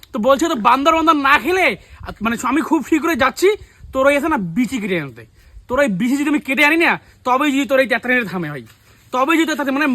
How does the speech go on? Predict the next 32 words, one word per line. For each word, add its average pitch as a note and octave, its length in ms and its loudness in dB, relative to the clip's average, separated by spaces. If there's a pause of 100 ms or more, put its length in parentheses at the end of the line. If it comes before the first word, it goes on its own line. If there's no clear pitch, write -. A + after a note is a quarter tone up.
মুখে B3+ 220 -4
রেখে D#4+ 180 -2
তো F4+ 40 -2 (100)
বড় C4+ 140 4
বড় D4+ 140 4
ডায়লগ। G3+ 240 0 (260)
আর A3 100 -2
তোদের C4 200 -6
টাইগার D4 240 2
বাহিনীকে D4+ 260 4
কালকে D4+ 180 0
দেখছিস D#4 280 -2
তো C4 60 4 (460)
ভাই, A3+ 160 4 (160)
ভারতের D#4+ 400 4 (140)
ভয়ে, C4+ 360 4 (1500)
ভারতের E4 380 6 (120)
ভয়ে C4+ 280 2 (100)
তোদের D#4+ 240 -4
টাইগার D4+ 400 0
বাহিনী, E4+ 300 0 (300)
যাকে A#3 240 -2
নিয়ে D#4 160 -4
তো D#4 120 -4
গর্ব C#4+ 180 2 (100)
করিস, E4 240 0
যাকে D#4 200 -2
নিয়ে D#4+ 120 0 (160)
অত C4+ 80 -6 (160)
বড় C4+ 180 2
বড় D#4+ 120 2 (120)
মুখে C4+ 200 -6